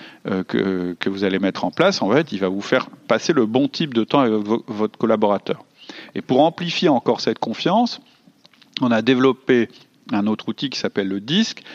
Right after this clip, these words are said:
et qui permet de mieux comprendre et s'adapter aux différences,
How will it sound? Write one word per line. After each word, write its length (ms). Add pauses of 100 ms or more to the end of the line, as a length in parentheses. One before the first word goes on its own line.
(140)
et 100
qui 140
permet 300
de 120
mieux 220
comprendre 540 (240)
et 100
s'adapter 480
aux 80
différences, 640